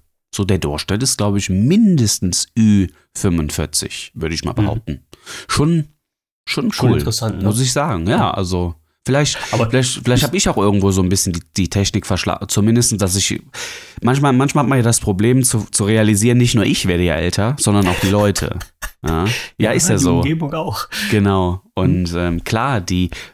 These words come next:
Speaker 1: wer jetzt siebzig ist, ähm, ist ja auch schon in, ähm, der hat ja schon mit, mit, äh, Mitte oder Ende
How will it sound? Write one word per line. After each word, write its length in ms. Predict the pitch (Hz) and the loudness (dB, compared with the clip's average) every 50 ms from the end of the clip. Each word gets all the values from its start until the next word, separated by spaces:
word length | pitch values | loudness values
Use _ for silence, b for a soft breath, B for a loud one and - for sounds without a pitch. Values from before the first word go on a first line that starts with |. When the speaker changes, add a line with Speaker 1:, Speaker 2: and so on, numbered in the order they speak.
| B B | B B
Speaker 1:
wer 160 | 98 92 95 | 0 2 2
jetzt 280 | 95 104 110 - - - | 2 2 2 0 0 0
siebzig 420 | 107 107 - - - 135 123 - | 0 -2 -2 -2 -2 -2 -2 -2
ist, 360 | - - 143 131 - - - - | 0 0 0 2 0 0 -2 -2
ähm, 260 | 117 107 104 101 101 | 0 0 2 2 0
ist 220 | - - 113 - - | 0 0 0 0 0
ja 100 | 104 - | 0 -2
auch 140 | 113 117 | -2 -2
schon 280 | - - 135 131 120 104 | -2 0 0 2 2 2
in, 220 | - 92 95 90 | 2 0 0 0
ähm, 280 | - - 92 90 - - | 0 0 0 -2 -2 -2
der 120 | - 101 | 0 0
hat 140 | 95 101 - | 0 0 0
ja 60 | 107 98 | 0 -2
schon 240 | - - 104 98 92 | 0 0 0 2 0
mit, 320 | 92 85 - - - - _ _ _ _ _ _ _ _ _ _ | 0 -2 -4 -8 -12 -14 _ _ _ _ _ _ _ _ _ _
mit, 380 | - 90 87 85 - - - - - | -4 -2 -2 -2 -2 -4 -8 -8 -6
äh, 240 | - 95 90 85 82 | -4 -2 -2 0 0
Mitte 460 | 82 98 110 110 - 110 104 98 92 - | 0 0 0 2 2 2 2 2 0 -2
oder 300 | - 101 92 90 85 - | -2 -2 -2 0 0 0
Ende 460 | 101 104 98 98 95 92 90 90 | 0 0 2 2 2 0 0 -2